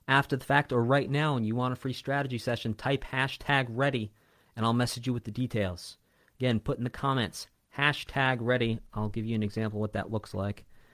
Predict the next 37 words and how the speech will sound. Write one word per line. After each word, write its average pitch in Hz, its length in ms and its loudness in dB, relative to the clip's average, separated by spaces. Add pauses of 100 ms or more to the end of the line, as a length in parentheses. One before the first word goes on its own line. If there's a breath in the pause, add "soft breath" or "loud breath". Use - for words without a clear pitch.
(240 soft breath)
That's 110 300 -8
gonna 110 140 2
be 104 260 2
pound 143 340 4
sign 117 460 2 (880)
ready. 117 460 2 (1500 loud breath)
And, 143 340 6
uh, 143 260 6
I 143 100 6
will 151 120 6
see 165 220 0
you 165 180 6
all 156 100 8
next 156 300 2
week. 180 120 -2
Thanks 151 180 2
so - 60 0
much 147 120 0
for - 100 -20
coming 143 220 2
to 135 80 2
check - 260 -2
this 131 160 -6
out. 165 360 2
Thanks 135 180 -2
for 131 80 -4
hanging 131 280 0
out. 175 200 0 (460 soft breath)
Uh, 123 320 6 (100)
my 127 200 6
name 143 180 6
is 107 80 0
Dan, 165 360 4
company's 139 440 0
Best 131 240 0
Music 139 220 0
Coach. 165 400 4